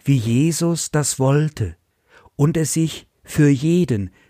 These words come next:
wirklich jeden einzelnen Menschen auf diesem Erdball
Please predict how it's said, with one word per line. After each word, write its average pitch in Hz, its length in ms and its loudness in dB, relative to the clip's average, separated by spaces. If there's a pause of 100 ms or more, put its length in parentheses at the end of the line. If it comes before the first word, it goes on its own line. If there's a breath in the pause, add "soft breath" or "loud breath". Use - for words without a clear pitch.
(160 soft breath)
wirklich 170 800 2
jeden 160 560 2
einzelnen 135 840 0
Menschen 135 540 0 (240 soft breath)
auf 120 180 0
diesem 127 320 2
Erdball 120 680 0